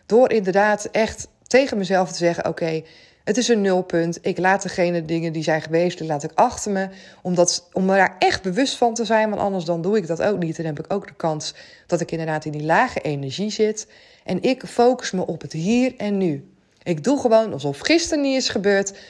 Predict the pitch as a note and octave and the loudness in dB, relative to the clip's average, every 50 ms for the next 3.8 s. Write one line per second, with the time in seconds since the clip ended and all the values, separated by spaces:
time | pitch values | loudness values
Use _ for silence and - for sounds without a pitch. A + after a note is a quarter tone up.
0 | - - - F3+ E3 F3 D#3+ D#3+ D#3+ - G#3 C4 C#4+ C#4+ C4+ - - - _ _ | -20 -6 -4 -2 0 0 0 -2 -2 -2 0 0 0 0 -2 -4 -14 -20 _ _
1 | _ _ _ _ _ _ _ - G#3 G3 A3+ C4+ E4 F#4+ F4 F4+ D#4+ C#4+ C#4 A#3 | _ _ _ _ _ _ _ -6 -4 -2 4 6 6 8 8 8 6 4 4 2
2 | A3 - - - A3+ A3 A3 G#3+ G3+ G3+ G3+ G3+ G3+ - - - - - A#3+ D#4 | 0 -2 2 4 4 4 4 2 0 2 2 2 0 -4 -10 -14 -4 2 4 6
3 | F4+ G4 F#4 - - - A3+ G#3 G#3 G3+ G3 F#3+ F#3+ F#3+ G3 F#3+ | 6 6 4 0 -2 0 4 4 6 6 4 4 2 0 -2 -4